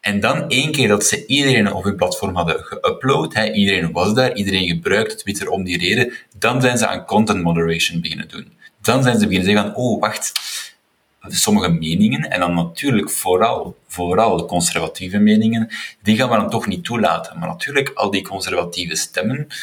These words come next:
eh, die waren ondertussen op Twitter. Dus die hadden van Twitter ook een belangrijk, ja, belangrijk item gemaakt in hun hele advertising, in, in hun sociale media presence. Ehm, dus plots werden zij daar,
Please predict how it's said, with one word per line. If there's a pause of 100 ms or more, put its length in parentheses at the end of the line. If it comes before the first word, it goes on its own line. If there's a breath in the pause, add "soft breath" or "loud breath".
(340 loud breath)
eh,
die
waren
ondertussen
op
Twitter.
Dus
die
hadden
van
Twitter
ook
een
belangrijk,
ja, (300 loud breath)
belangrijk
item
gemaakt
in
hun
hele
advertising,
in,
in
hun
sociale
media
presence. (840)
Ehm, (320 loud breath)
dus (460)
plots
werden
zij
daar,